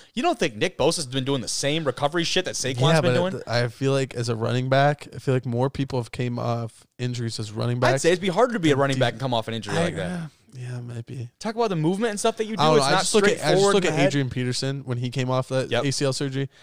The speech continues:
Speaker 2: then had an N F L M V P year.
Speaker 1: That's true. That's very true. But Adrian Peterson can also not be the standard. He's the exception.
Speaker 2: No, I agree.
Speaker 1: Yeah.
Speaker 2: I agree.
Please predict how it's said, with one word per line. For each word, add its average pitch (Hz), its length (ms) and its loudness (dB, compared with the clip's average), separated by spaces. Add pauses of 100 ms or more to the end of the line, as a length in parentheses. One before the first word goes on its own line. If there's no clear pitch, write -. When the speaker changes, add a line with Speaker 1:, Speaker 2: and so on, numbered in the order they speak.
(140)
Speaker 2:
then 127 120 0
had 127 160 2
an 120 180 -4 (140)
N 127 120 -2
F 117 120 -4
L 117 240 0 (100)
M 123 120 -2
V 117 80 0
P 117 140 -6 (100)
year. - 120 -16 (160)
Speaker 1:
That's 107 140 -12
true. 110 300 -8
That's 113 160 -8
very 98 200 -2
true. 80 260 -12 (340)
But - 180 0 (240)
Adrian 151 260 -2
Peterson 147 340 -4
can 117 100 -6
also 113 200 -2
not 101 120 -2
be 95 60 -14
the - 60 -14
standard. 101 420 -6
He's 110 180 -8
the 107 100 -4
exception. - 520 -8
Speaker 2:
No, 175 200 2
I 131 140 0
agree. 123 400 -4
Speaker 1:
Yeah. 92 220 -4 (220)
Speaker 2:
I 143 100 -2
agree. 123 240 -4